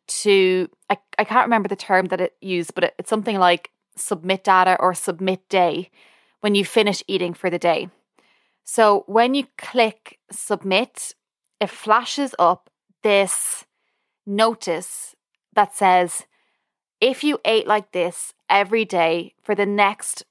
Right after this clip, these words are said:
five or six weeks, you would weigh," and it gives a number based on what you've put in, in your initial data at the setup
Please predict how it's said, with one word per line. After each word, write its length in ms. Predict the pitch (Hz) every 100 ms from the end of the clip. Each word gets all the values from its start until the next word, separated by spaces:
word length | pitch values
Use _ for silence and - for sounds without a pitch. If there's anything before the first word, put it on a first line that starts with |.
| _
five 340 | - 214 214
or 60 | 220
six 340 | - 202 -
weeks, 380 | 180 170 - - - _
you 260 | 190 208 247
would 160 | 208 175
weigh," 500 | 190 196 208 202 - _ _ _ _ -
and 100 | 202
it 180 | 190 _
gives 440 | 196 185 165 - -
a 60 | 190
number 540 | 175 165 151 127 175 _ _ _
based 360 | 208 220 - -
on 300 | 196 185 180 175 175
what 220 | 202 -
you've 300 | 190 185 -
put 180 | 196 185
in, 120 | 175
in 140 | 175
your 160 | 175 175
initial 400 | 175 196 - 170
data 380 | 170 165 165 -
at 120 | 180
the 80 | 175
setup 580 | - 170 156 165 -